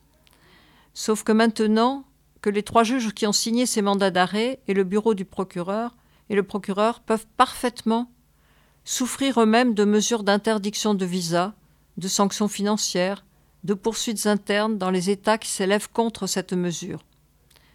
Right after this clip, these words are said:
Israël, naturellement, mais aussi les États-Unis, qui rejettent ces mesures,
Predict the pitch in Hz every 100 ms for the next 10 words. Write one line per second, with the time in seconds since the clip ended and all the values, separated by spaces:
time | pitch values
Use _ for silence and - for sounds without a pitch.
0 | _ _ _ - 180 185 196 214 185 165
1 | 196 175 170 175 196 - 185 180 170 -
2 | 208 175 165 196 196 180 175 160 180 214
3 | _ _ _ _ _ _ _ _ - 202
4 | 196 185 220 226 - 196 185 170 180 180
5 | 220